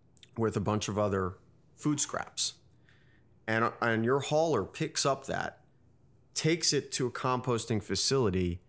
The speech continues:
that then goes to the composting facility, they pick out that plastic, and they take it on another truck that goes to a landfill.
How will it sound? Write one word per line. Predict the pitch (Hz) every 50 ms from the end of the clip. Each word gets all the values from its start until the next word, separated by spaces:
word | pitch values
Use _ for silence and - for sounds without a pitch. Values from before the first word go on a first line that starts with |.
| _ _ _ _ _ - - _ _ -
that | - 123 135 151 - - 131
then | 160 156 147 135 120
goes | 120 127 156 196 202 -
to | 156
the | 135
composting | - - 113 107 98 - 104 98 - - 104 98
facility, | - 104 98 - 127 120 117
they | 95 123 127
pick | 123 - - - 185 - 165
out | 160 180 185 -
that | - 123 104 -
plastic, | - - 139 151 165 - - - - - - - - - - - _ - _ _ _ - _ _ _ _ _ _ -
and | 131 139 139 139 135
they | 139 147 156 147
take | - - 160 151 143 -
it | 151 139
on | 135 139
another | 135 127 123 127 139 156 160 180 165 151
truck | - - - 120 110 110 110 - -
that | 123 113 107 -
goes | - 120 120 127 117 117
to | - - 127
a | 110 98
landfill. | 101 101 107 101 98 - - - - -